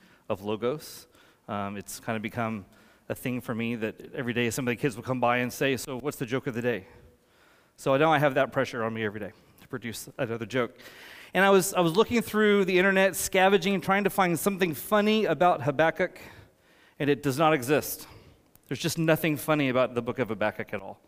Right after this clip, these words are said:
Nothing I can find. But as I was searching, I did find some interesting little nuggets that I wanted to share with you today. So first off, who was the smartest man in the Bible? Anybody? Smartest man? Jesus. <laughs> Okay.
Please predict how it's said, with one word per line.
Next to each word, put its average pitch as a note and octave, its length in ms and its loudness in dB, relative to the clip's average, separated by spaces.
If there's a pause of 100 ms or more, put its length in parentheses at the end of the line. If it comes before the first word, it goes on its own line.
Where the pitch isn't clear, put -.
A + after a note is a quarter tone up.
(260)
Nothing E3 260 2
I D#3+ 80 4
can C3+ 160 -2
find. A#2 340 -4 (320)
But F#3 140 8
as A#3+ 240 8
I A#3+ 80 6
was G#3 160 6
searching, C4+ 380 0
I E3 80 6
did G3 200 2
find E3 480 2 (360)
some D#3+ 220 -2
interesting F#3 400 -2
little D#3+ 180 4
nuggets C#3+ 500 2
that B2+ 120 0
I B2+ 40 2
wanted B2+ 240 0
to A#2 80 -4
share G3 220 0
with E3+ 100 2
you C3 100 -2
today. G#2+ 360 -2 (500)
So D#3 160 2
first C4+ 320 2
off, E3+ 440 4 (640)
who B3+ 200 2
was C4 200 4
the G3 100 -2
smartest G3 580 4
man E3+ 240 2
in F3+ 80 4
the F3+ 80 2
Bible? F3+ 420 2 (800)
Anybody? A#2 400 -2 (1040)
Smartest D3+ 420 0
man? A2+ 240 -6 (800)
Jesus. - 680 -2
<laughs> - 40 0
Okay. C3+ 300 0